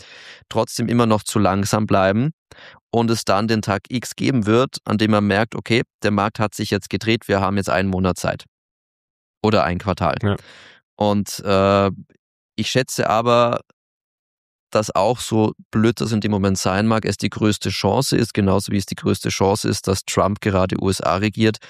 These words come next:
Speaker 1: und Europa die Chance hat, wieder technisch souverän zu werden. Also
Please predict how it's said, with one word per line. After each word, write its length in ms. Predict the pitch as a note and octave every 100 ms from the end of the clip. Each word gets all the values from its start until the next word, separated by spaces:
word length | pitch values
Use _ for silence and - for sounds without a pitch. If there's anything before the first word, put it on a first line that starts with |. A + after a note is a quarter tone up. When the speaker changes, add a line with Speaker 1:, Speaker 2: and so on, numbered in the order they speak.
| - - -
Speaker 1:
und 200 | - G#2+
Europa 360 | F#2+ F2+ G2 F#2+
die 80 | F#2+
Chance 360 | - F#2 -
hat, 100 | F#2+
wieder 260 | G2 F#2+ F#2 _ _ _ _ _ - -
technisch 520 | A2+ - G2+ F2+ -
souverän 480 | - G2+ F#2 F2 E2
zu 160 | -
werden. 240 | F2 F2 F2
Also 160 | F#2